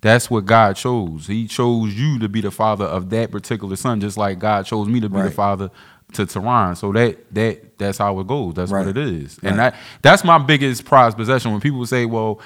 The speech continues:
Speaker 1: you know, you graduated from Lincoln, you got your master's degree, you got a brand, you got a L L C, you this, you that." I said, "No, I got my son."
Speaker 2: Right.
Speaker 1: And everything that I do, 'cause he wants to do this. Like, my son already started a channel. Like, he's watching me,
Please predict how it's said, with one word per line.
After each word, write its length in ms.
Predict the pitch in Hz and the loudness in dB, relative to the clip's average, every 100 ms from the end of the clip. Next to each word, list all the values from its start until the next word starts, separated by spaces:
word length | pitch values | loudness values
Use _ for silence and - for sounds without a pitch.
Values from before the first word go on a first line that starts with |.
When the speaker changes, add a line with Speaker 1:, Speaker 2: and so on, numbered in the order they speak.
| - - | -20 -6
Speaker 1:
you 120 | 123 | -2
know, 140 | 120 117 | 0 0
you 120 | 120 | 0
graduated 540 | 123 123 120 123 120 | 0 0 -2 -4 -4
from 160 | 117 117 | -4 -4
Lincoln, 520 | 127 107 101 98 92 | -4 -4 -4 -4 -4
you 80 | 95 | 0
got 220 | 117 113 | 0 0
your 80 | 104 | -2
master's 400 | 123 120 120 104 | 0 -2 -4 -10
degree, 460 | 104 113 117 107 | -8 -4 -2 -2
you 280 | 90 87 87 | -2 -4 -4
got 220 | 101 107 | 0 0
a 40 | 101 | 0
brand, 600 | 101 123 113 101 90 85 | 0 2 2 0 -4 -4
you 60 | |
got 180 | 87 117 | 0 0
a 40 | 113 | 0
L 220 | 113 113 | -2 -4
L 80 | 107 | -6
C, 380 | - 120 113 98 | -6 -4 -4 -4
you 60 | 98 | -4
this, 260 | 120 95 | -4 -4
you 60 | 101 | -2
that." 220 | 123 95 | 0 0
I 100 | 92 | -2
said, 260 | 98 104 95 | -2 -4 -2
"No, 300 | 110 113 95 | -2 0 -2
I 80 | 95 | -4
got 180 | 101 | -4
my 140 | 95 92 | -4 -6
son." 360 | - 127 82 76 - - | -6 -6 -6 -10 -20 -6
Speaker 2:
Right. 180 | 101 113 | 0 2
Speaker 1:
And 80 | 110 | 2
everything 540 | 120 127 117 127 117 | 2 0 -2 -2 0
that 100 | 110 | 2
I 160 | 117 123 | 4 4
do, 400 | 117 117 107 101 - _ _ | 2 0 0 -4 -14 _ _
'cause 200 | - 123 | 0 2
he 100 | 147 | 4
wants 300 | 160 131 123 | 4 4 2
to 100 | 135 | 0
do 160 | 123 131 | 0 0
this. 220 | 123 - - - | 0 -4 -6 4
Like, 160 | 127 | 4
my 140 | 127 165 | 6 4
son 180 | 170 147 | 6 6
already 360 | 135 143 135 123 | 8 8 6 0
started 360 | - 131 117 | 0 2 0
a 40 | 107 | -2
channel. 320 | - 151 131 | -2 0 2
Like, 200 | 127 123 | 2 2
he's 220 | 165 139 | -2 -4
watching 560 | 110 131 156 143 123 117 | 4 8 8 4 -2 -2
me, 280 | 117 110 | -2 -4